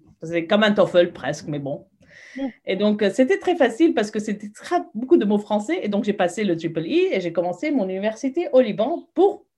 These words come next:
Speaker 1: en fait, faire connaissance à la culture arménienne aussi. Et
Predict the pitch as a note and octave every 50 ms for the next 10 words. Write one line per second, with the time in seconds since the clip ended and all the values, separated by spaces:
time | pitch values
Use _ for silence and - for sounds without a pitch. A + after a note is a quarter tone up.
0 | _ _ G3+ G3+ F#3+ F#3+ F#3+ F3 D#3+ - - _ - D4 E4+ E4+ - _ - B3+
1 | B3 - - G3 G3 G3 - D4+ F#4 F4 E4+ - - - _ - F3 F3 E3+ F3
2 | - B3 A#3 - C#4+ A#3 F3+ F3 F3+ F#3+ D#3 C3+ D3+ F#3 G3+ - _ _ - D3+
3 | D3+ - C3+ D3+ - _ _ _ _ _ _ _ _ _ _ _ _ _ _ _
4 | _ _ _ _ _ _ _ _ _ _ _ _ _ _ _ _ _ _ _ -
5 | -